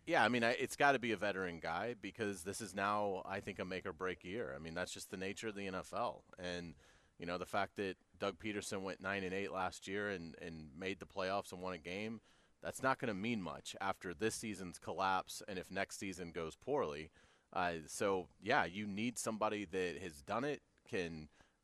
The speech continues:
have instant credibility when he walks in the room, and, and has a sophisticated way of going about his business. So, I, I'd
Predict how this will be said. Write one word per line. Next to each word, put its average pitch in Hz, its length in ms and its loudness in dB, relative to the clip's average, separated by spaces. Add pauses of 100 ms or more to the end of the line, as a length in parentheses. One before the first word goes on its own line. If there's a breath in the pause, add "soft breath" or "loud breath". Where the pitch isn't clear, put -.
(400)
have 92 340 4
instant 110 420 0
credibility 110 580 2
when 98 180 -2
he 92 60 -2
walks 95 340 0
in 110 80 0
the 92 80 -4
room, 131 300 -2
and, 117 280 -2
and 113 120 -2
has 123 200 0
a 127 100 -6
sophisticated 117 760 -6
way 107 240 2
of 101 140 -2
going 107 260 -2
about 104 220 2
his 78 120 -6
business. - 460 -8
So, 95 320 -2 (400 soft breath)
I, 90 440 2
I'd 127 240 8